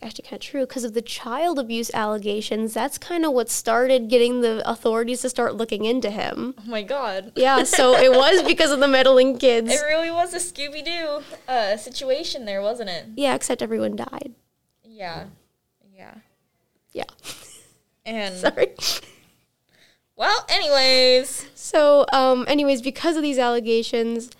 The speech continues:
Speaker 1: what happened is the Waco siege, which a lot of people, I don't feel like a lot of people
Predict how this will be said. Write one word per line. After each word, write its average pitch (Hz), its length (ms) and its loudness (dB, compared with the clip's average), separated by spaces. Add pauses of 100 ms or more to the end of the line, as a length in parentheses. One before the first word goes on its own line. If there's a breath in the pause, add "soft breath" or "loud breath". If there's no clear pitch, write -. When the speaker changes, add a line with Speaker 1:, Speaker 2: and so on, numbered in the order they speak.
(140 loud breath)
Speaker 1:
what 269 140 -4
happened 269 340 2
is 254 240 0
the 233 140 6
Waco 254 380 4
siege, 202 520 -6
which 220 340 -4
a 240 60 -4
lot 262 160 2
of 302 60 -4
people, 226 380 -2 (260)
I 220 80 0
don't 359 180 0
feel 359 120 -2
like 294 100 -4
a 240 60 -4
lot 214 120 -4
of 214 80 -8
people 208 340 -6